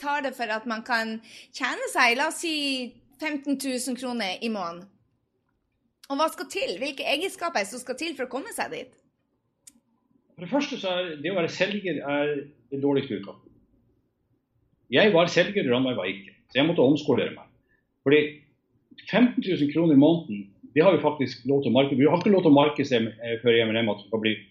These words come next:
Speaker 2: økonomisk uavhengig. Men det å tjene like mye på fritida di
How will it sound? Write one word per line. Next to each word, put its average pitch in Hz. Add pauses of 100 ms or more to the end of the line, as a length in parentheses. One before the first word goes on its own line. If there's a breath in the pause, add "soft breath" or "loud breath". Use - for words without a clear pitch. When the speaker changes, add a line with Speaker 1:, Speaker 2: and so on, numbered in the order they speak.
(200)
Speaker 2:
økonomisk 104
uavhengig. 85 (640 loud breath)
Men 127 (100)
det 147
å 165 (100)
tjene 196
like 180
mye 143
på 120
fritida 165
di 104